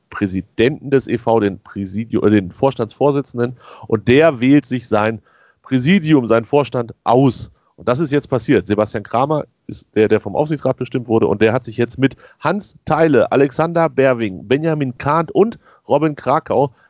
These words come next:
vier Leute zusammengestellt und damit seinen Vorstand des E Vs zusammengebastelt. Ähm, wir wollen jetzt nicht alle durchgehen, aber nur so viel.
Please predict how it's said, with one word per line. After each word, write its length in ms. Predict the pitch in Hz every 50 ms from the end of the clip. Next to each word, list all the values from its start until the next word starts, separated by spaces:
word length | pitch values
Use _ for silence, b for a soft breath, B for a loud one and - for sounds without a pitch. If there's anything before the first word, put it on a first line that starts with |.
| b
vier 180 | _ - 175 180
Leute 300 | 160 151 165 185 175 165
zusammengestellt 680 | - - 113 113 110 117 123 127 - - 131 135 156 -
und 220 | - 120 123 -
damit 380 | 120 117 127 139 147 151 - - _ _ _ _ _ _
seinen 460 | _ - 113 120 127 139 139 131 117 110
Vorstand 640 | _ _ - 135 147 165 151 - - 139 131 127 -
des 180 | 120 117 -
E 120 | - 110 104
Vs 420 | - - 107 113 117 113 113 - - _ _ -
zusammengebastelt. 1000 | - - 117 107 131 143 165 170 151 127 101 110 101 92 - - 101 87 - - b b b b b b b _ -
Ähm, 1160 | 131 131 139 143 147 147 151 160 160 160 160 160 156 156 160 160 156 156 156 156 147 110 71 - 67
wir 180 | 123 139 139
wollen 160 | 127 147 156 156
jetzt 200 | 147 143 - 147
nicht 120 | 131 -
alle 160 | - 139 131
durchgehen, 460 | 123 143 165 - - - 180 180 175
aber 240 | - - 127 139 139
nur 180 | 139 135 143 135
so 160 | 123 147 175
viel. 320 | 165 - 170 165 160 160